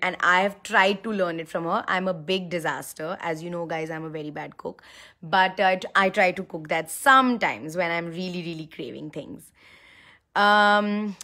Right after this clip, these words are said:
my outside view is, uh, really beautiful. Thank you so much. I love it too. This is just a small part of it, but yes, I have a lot of greenery and a lot of plants because...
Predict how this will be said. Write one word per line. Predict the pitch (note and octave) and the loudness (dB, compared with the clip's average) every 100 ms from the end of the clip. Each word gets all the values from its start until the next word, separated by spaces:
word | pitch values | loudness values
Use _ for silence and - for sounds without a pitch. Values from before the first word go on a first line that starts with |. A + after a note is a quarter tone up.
| - | -12
my | G#3 G#3+ A#3 B3+ | 2 8 8 8
outside | G#3+ A3 G#3+ - B3 B3+ G3 | 6 6 2 2 2 2 -2
view | G#3+ A3+ A#3 B3 B3 | -4 -2 -2 -2 -4
is, | - G#3+ A3 G#3+ F#3 - - | -4 -2 -2 -4 -8 -14 -6
uh, | F#3+ G3 F#3+ F#3+ F#3+ F3 | -2 2 2 2 0 0
really | F#3+ G3 G#3 | -2 0 -2
beautiful. | G#3 F3+ G3 F3 G#3+ | -4 -4 -6 -4 -2
Thank | A#3+ C4+ F#4 | 2 2 2
you | |
so | A4 C4+ A3+ | 2 4 4
much. | G3+ E3+ G3 F4 - - - _ _ _ _ | 2 2 0 -2 -6 -14 -18 _ _ _ _
I | G3 G#3+ | -2 2
love | G#3 G3 | 2 0
it | G#3 _ | -6 _
too. | F#3+ D#3+ G3 D4 _ _ _ _ _ _ _ _ _ _ | -10 -8 -10 -14 _ _ _ _ _ _ _ _ _ _
This | B3+ | -18
is | D4+ | -14
just | E4+ E4+ | -12 -10
a | E4+ | -8
small | - B3 G3 | -4 2 2
part | G3 F3+ E3+ | 4 2 0
of | F#3 | -2
it, | G#3 | -4
but | F#3+ G#3 F3 | -6 -8 -6
yes, | E3 - | -6 -2
I | F#3+ | -2
have | G3 G3+ G3 G3 | 0 0 0 -2
a | |
lot | G#3 G3 A3+ | -2 -2 -2
of | G#3 | -4
greenery | G3 F#3 F3+ F#3 | -8 -8 -8 -6
and | F#3+ | -4
a | F#3 | 0
lot | F3+ | 0
of | G#3 | 0
plants | F#3+ E3+ F#3 | 0 0 -2
because... | - F3 F#3+ F#3+ | -10 -10 -10 -10